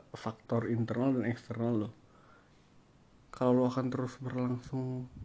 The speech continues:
menerima itu, lo akan capek sendiri. Lo akan nggak bisa bilang enggak pada suatu kegiatan atau suatu tindakan dari segala sesuatu. Contohnya kalau gue, gue, gue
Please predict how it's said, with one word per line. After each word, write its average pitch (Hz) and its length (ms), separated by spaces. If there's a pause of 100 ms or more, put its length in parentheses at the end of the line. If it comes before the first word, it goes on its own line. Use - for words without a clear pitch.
(140)
menerima 127 480
itu, 127 240 (480)
lo 151 80
akan 165 160
capek - 240
sendiri. 101 320 (480)
Lo 143 80
akan 117 560 (560)
nggak 117 240
bisa 143 320
bilang 120 240
enggak 110 480 (240)
pada 123 400
suatu 120 560 (160)
kegiatan 117 640
atau - 160
suatu - 320
tindakan 113 480 (800)
dari 110 400
segala 110 400
sesuatu. 110 400 (1200)
Contohnya 120 720
kalau 98 240
gue, 127 320
gue, 143 240
gue 175 120